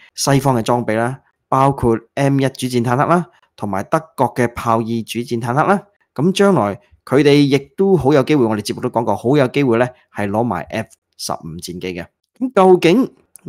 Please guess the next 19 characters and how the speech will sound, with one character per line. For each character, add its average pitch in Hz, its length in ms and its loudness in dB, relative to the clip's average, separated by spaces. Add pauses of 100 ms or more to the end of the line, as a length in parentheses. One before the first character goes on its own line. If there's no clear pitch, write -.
俄 123 240 6
軍 214 220 6
呢 214 100 4
個 190 80 6
多 196 220 2
線 156 240 2
作 143 180 0
戰 156 140 0
得 185 100 2
唔 147 80 -2
得 165 120 4
呢？ 202 120 0 (360)
噉 107 440 -8 (280)
真 120 180 -2
係 117 80 -4
冇 87 140 -10
人 76 100 -18
知 113 140 -6
道。 90 120 -8